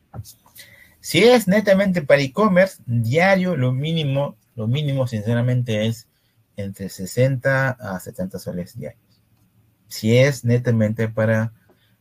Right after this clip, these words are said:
el e-commerce, porque puede ser con menos presupuesto para otro tipo de campañas, pero si yo quiero buscar ventas, tengo que dar un poco de margen en presupuesto al algoritmo para que comience a buscar gente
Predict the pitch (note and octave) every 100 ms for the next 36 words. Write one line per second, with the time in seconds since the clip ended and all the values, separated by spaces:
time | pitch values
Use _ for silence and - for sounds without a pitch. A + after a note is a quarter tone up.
0 | - F#2+ F2+ - F#2 - - _ G#2+ G2+
1 | G#2+ G#2+ G#2+ G#2+ - _ _ _ _ _
2 | _ B2+ C#3 B2+ B2+ B2+ A#2+ B2 B2 B2
3 | B2 C3+ B2+ - F#2+ G2 A2 A2 G#2+ G#2+
4 | G#2+ G#2 G2+ G#2+ G2 G#2 A#2+ G#2+ F2+ G2
5 | F#2+ - G2+ A2 B2 C3 B2+ B2+ B2 _
6 | _ A2 A2+ - B2 B2 C3 C#3 A2+ B2
7 | C#3 - _ _ _ _ _ - C3 D3
8 | B2 B2 B2+ B2 B2+ C3 A#2 G#2 B2+ C3+
9 | B2 A#2+ B2 B2 _ _ _ F#2+ F#2 G2+
10 | G#2+ A#2+ A#2 B2 A2+ G#2+ G#2+ A#2+ B2+ C3+
11 | B2+ G2+ F#2+ F#2+ G2+ G#2+ A2 A2+ G2+ -
12 | A2 A2 A2 G2 A2 B2+